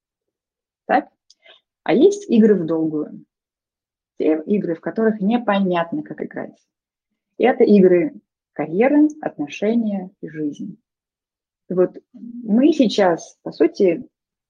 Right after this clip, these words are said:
играем в игру в долгую, да? Мы живём. И очень важный принцип игры в долгую — это как мне сейчас, мне, Кате,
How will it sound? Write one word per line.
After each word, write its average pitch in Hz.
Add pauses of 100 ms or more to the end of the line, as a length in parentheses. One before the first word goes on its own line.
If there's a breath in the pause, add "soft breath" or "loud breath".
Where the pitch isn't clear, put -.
(320)
играем 214
в 180
игру 202
в 180
долгую, 170
да? 202 (260)
Мы 180
живём. 160 (680)
И 190
очень 220
важный 254
принцип 220
игры 175
в 180
долгую — 226
это 180
как -
мне 180
сейчас, 240
мне, 202 (220)
Кате, 165